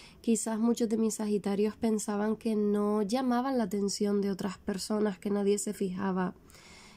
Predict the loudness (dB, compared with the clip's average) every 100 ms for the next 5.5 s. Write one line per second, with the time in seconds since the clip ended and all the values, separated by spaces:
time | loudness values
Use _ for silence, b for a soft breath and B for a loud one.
0 | B 0 2 2 2 -2 -2 -2 0 -2
1 | -2 -8 -10 -4 -2 -2 -2 -2 -2 -2
2 | -6 -12 -20 -20 -20 -20 -20 -20 -20 -8
3 | -4 0 2 2 0 -4 -10 -20 -20 -20
4 | -20 b b b b b b -6 -4 -2
5 | -2 0 2 0